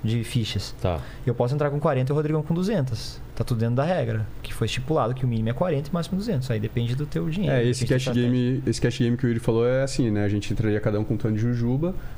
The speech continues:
Speaker 3: e a gente vai jogando, e vai jujuba pra lá, pra cá, pra cá.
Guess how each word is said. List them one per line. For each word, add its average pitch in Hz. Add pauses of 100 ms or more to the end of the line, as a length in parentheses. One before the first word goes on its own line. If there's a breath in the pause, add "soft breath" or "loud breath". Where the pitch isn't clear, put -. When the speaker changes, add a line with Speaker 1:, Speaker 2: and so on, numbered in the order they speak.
(120 loud breath)
Speaker 3:
e 175
a 151
gente 127
vai 127
jogando, 151
e 127
vai 107
jujuba 107
pra 139
lá, 151
pra 117
cá, 135
pra 131
cá. 139